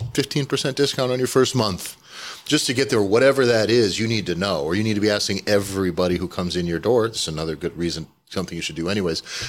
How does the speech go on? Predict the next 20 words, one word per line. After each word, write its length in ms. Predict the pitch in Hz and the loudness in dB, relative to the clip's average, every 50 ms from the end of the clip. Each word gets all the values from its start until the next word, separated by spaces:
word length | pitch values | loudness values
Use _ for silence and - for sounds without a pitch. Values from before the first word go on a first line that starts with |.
| - - - - - | -10 -12 -12 -4 0
"Oh, 100 | 220 160 | 0 2
how'd 160 | 120 131 131 | 2 0 -2
you 60 | 139 | -2
find 200 | - 143 135 135 | -2 -2 0 0
out 100 | 135 143 | 0 0
about 220 | 131 104 85 53 53 | 0 -2 -2 -4 -6
us?" 120 | - - - | -4 -2 0
Or, 40 | |
"What 160 | 104 110 120 117 | 2 2 2 2
made 180 | 123 123 113 | 0 -2 -2
you 60 | 113 | -4
come 160 | - - 113 113 | -4 -6 -4 -4
in 120 | 113 104 | -6 -6
here 120 | 107 98 76 | -6 -6 -8
today?" 280 | 71 65 64 57 52 - - _ _ - - - - - - - - | -8 -8 -8 -8 -8 -10 -16 _ _ -20 -18 -16 -16 -16 -12 -8 -6
But 160 | - - - | -4 -2 0
you 100 | 113 113 | 2 2
need 240 | 110 117 123 123 - | 2 2 0 0 0
to 100 | - 131 | 0 2
know. 360 | 123 131 135 107 82 65 - | 2 4 4 4 2 0 -2